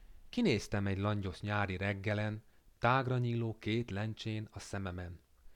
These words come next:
és fénysugárként szaladt tova, tudaton vágtató táltos lova.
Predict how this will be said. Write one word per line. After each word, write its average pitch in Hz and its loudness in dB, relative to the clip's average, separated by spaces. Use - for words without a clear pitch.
és 123 -6
fénysugárként 101 0
szaladt 101 0
tova, 110 -2
tudaton 135 0
vágtató 117 -2
táltos 90 -4
lova. 64 -14